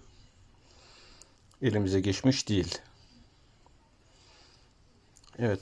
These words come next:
bu ibrik işareti de bir su kuyusunun işaretidir. Bu tarz işarete rastlarsanız genelde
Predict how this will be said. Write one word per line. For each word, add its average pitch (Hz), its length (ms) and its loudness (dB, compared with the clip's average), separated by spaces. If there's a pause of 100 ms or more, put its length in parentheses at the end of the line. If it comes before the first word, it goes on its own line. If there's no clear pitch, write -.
bu 127 120 4
ibrik 123 400 4
işareti 101 540 2
de 120 180 2
bir 117 60 -2
su 117 220 0
kuyusunun 107 560 0
işaretidir. 104 880 0 (1120)
Bu - 120 -14
tarz 101 220 4
işarete 98 440 2
rastlarsanız 104 640 0
genelde 98 480 0